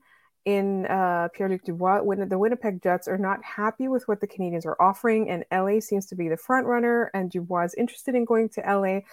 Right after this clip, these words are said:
This is the latest, um, but I think I really just wanna, you know, quickly get this out of the way, just because, you know, it's constantly talked about in Montreal, but I think Kent Hughes is being smart.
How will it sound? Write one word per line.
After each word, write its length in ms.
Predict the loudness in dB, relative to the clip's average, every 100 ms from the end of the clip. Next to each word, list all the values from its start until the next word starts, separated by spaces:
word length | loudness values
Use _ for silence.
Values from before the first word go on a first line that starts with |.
| -20 -4
This 160 | -4 -2
is 120 | 2
the 100 | 2
latest, 640 | 4 2 2 0 -2 -10 _ -20 0
um, 360 | 6 6 4 -2 4
but 80 |
I 80 | 6
think 480 | 6 2 -2 -2 -10 _ _ _
I 60 | 4
really 320 | 6 6 4
just 200 | 0 -2
wanna, 300 | 0 2 0 -2
you 140 | -4
know, 140 | -2
quickly 580 | -4 -6 0 2 2 -2 0
get 180 | 0 0
this 140 | 0
out 100 | 0
of 80 | 2
the 80 | 4
way, 160 | 4
just 180 | 4 -6
because, 640 | -10 -6 0 2 0 -4 -6
you 100 | -6
know, 240 | -4 -6 _ _ _ _ _ -16
it's 160 | -16
constantly 600 | -16 -2 -2 0 0 -2 -2 -8
talked 220 | -6 0
about 120 | 0
in 60 | 0
Montreal, 340 | -4 0 2
but 100 | 4
I 60 | 2
think 240 | 0 -4
Kent 220 | -6 -4
Hughes 160 | -4 -2
is 100 | -2
being 220 | -4 -4
smart. 460 | -8 -8 -6 -6